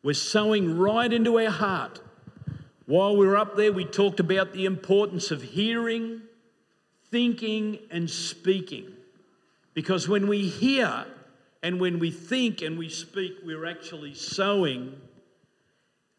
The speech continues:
into the spirit man. Listen to this.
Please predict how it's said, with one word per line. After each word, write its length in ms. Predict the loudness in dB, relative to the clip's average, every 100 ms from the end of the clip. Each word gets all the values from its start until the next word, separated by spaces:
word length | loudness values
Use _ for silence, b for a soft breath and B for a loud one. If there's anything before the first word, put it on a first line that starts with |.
| _
into 260 | 2 2 2
the 120 | 0
spirit 520 | -4 0 2 2 2
man. 420 | -2 -2 -4 -8 -18 -20 _ _ _ _ _ _ _ _ _ _ _ 0
Listen 300 | 2 4 2
to 60 |
this. 680 | 6 6 4 0 -6 -6 -10